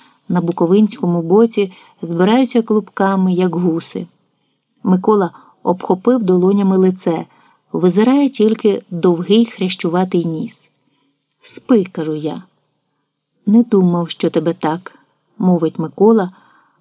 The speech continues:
вражений басарунками і вибоїнами на моїх плечах. Вітер мало-помало заколисав мене. Я чув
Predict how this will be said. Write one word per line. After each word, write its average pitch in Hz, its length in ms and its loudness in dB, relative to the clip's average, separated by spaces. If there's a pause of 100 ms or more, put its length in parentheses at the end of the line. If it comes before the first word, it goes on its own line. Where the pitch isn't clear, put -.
вражений 226 800 0
басарунками 180 1080 -2
і 165 160 -4
вибоїнами 165 840 0 (360)
на 170 120 -4
моїх 165 320 -2
плечах. - 720 -8 (800)
Вітер 214 380 0 (480)
мало-помало 208 1000 0
заколисав 170 640 -2
мене. 160 400 -8 (440)
Я 185 200 2
чув 226 320 2